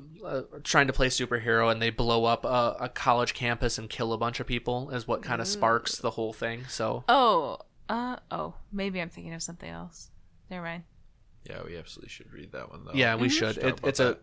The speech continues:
Speaker 1: it's a good storyline
Speaker 2: I, I
Speaker 1: from what
Speaker 2: did
Speaker 1: I saw.
Speaker 2: start reading, um, Civil War at one point, and, um, but I, it might have been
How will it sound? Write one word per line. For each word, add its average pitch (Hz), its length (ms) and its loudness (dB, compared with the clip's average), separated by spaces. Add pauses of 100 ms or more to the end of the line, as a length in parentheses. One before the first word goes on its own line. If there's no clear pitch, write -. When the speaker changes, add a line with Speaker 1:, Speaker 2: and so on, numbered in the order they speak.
Speaker 1:
it's 156 160 2
a 143 100 8
good 135 220 0
storyline 117 460 -6
Speaker 2:
I, 247 180 4
I - 60 -6
Speaker 1:
from 226 120 6
what 247 80 0
Speaker 2:
did 247 120 0
Speaker 1:
I - 40 2
saw. - 160 0
Speaker 2:
start 226 400 0
reading, 165 720 -10
um, 156 560 -8 (1500)
Civil 180 300 -6
War 165 180 0
at - 60 -4
one 160 180 -4
point, 202 320 -6 (500)
and, 165 440 -2 (120)
um, 156 520 -2 (240)
but 202 120 -2
I, 185 220 4
it 196 160 -2
might 208 220 4
have 226 160 -4
been 165 500 -4